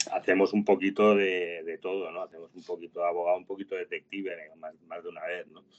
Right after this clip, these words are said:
Eh, bueno, la fuente de información depende, ¿no? Hay de muchas maneras. A veces es la propia compañía la que te pasa directamente, "Hemos localizado esto, mm,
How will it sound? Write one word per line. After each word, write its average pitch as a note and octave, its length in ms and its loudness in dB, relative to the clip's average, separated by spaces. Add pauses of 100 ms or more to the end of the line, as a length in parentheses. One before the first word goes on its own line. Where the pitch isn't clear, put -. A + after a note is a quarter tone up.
(460)
Eh, E2+ 380 -4
bueno, F2+ 300 -4 (360)
la F2 160 -2
fuente A2 280 2
de A2+ 40 2
información G#2 540 -2
depende, E2+ 440 -4
¿no? D#2+ 220 -10
Hay D#2+ 360 -6
de E2 260 -8
muchas E2+ 260 -8
maneras. D#2 540 -2 (180)
A - 20 -14
veces - 360 -6
es E2+ 100 2
la E2 500 2
propia F2+ 320 -4
compañía F2+ 560 -6
la F2+ 140 -2
que F2 80 -6
te F2 160 -12
pasa F2+ 300 -6
directamente, F2 640 -10
"Hemos F2 180 -18
localizado F2 640 -8
esto, F2+ 800 -14 (100)
mm, F2 200 -20